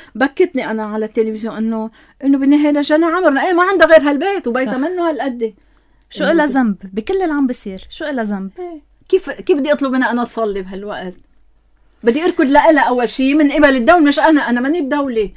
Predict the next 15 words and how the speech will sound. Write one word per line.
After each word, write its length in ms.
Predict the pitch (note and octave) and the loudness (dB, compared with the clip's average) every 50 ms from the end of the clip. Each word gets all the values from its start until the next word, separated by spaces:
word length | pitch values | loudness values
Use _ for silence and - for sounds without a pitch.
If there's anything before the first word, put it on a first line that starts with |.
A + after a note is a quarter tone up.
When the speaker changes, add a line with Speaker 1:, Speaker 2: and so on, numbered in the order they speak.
| - - - - | -16 -18 -6 -2
Speaker 1:
أنا 120 | B3 C4+ | 0 2
Speaker 2:
صح. 40 | C#4 | 4
Speaker 1:
ما 80 | D#4 | 2
عندي 240 | E4+ F#4 F#4 F4 E4 | 2 2 2 2 2
كل 200 | - D#4+ D4 C#4+ | 2 4 4 2
الإمكانيات. 640 | C#4 A3+ A3 B3 A#3+ - A#3+ A#3+ A#3+ A#3+ A#3+ A#3 - | 2 0 -2 -4 -4 -2 -2 -2 -2 -2 -4 -4 -2
أنا 180 | - B3+ C4 | 0 0 0
بدي 240 | A#3+ C#4 C4 B3+ C#4+ | 0 0 0 0 0
مين 180 | C#4 C#4+ C#4 C#4 | 0 0 0 0
يعطيني 460 | C4 A#3+ A#3+ - E4+ F4+ F4+ E4+ C#4 | -2 -4 -2 0 0 0 2 0 -2
اليوم. 400 | A#3+ A#3 A3+ A3 G#3 F#3 F3 F#3+ _ _ _ _ | -2 -4 -4 -6 -8 -10 -12 -16 _ _ _ _
Speaker 2:
صح. 220 | - F3+ D#3+ - - | -16 -16 -16 -10 -4
Speaker 1:
تقدر 340 | - B3+ A#3+ B3+ C4+ D4 | -2 0 2 2 2 2
أعيش 240 | D4 C#4 C#4+ D4+ - | 2 2 0 -2 0
باللي، 300 | - C#4 B3+ B3 A#3+ A#3+ | 0 0 2 2 2 0